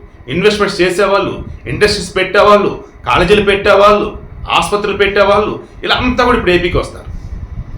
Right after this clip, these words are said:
ఇక ఏపీ అంతా కూడా రకం చెప్పాలంటే almost ఎక్కడ చూసినా సరే మొత్తం, ఆ, పట్టణాలు నగరాలే కనిపిస్తాయి అనమాట. పల్లెలు ఎక్కడైనా ఉన్నాయంటే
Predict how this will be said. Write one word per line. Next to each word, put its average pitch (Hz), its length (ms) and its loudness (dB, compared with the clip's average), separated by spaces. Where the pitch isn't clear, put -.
ఇక 123 80 -8
ఏపీ 233 260 2
అంతా 196 200 -2
కూడా 190 140 4
రకం 208 220 -4
చెప్పాలంటే 170 460 -2
almost 233 400 2
ఎక్కడ 214 200 0
చూసినా 233 240 0
సరే 208 160 2
మొత్తం, 208 520 0
ఆ, - 20 -2
పట్టణాలు 214 420 4
నగరాలే 208 380 4
కనిపిస్తాయి 147 340 -2
అనమాట. 107 200 -8
పల్లెలు 220 240 4
ఎక్కడైనా 202 280 0
ఉన్నాయంటే 196 240 -6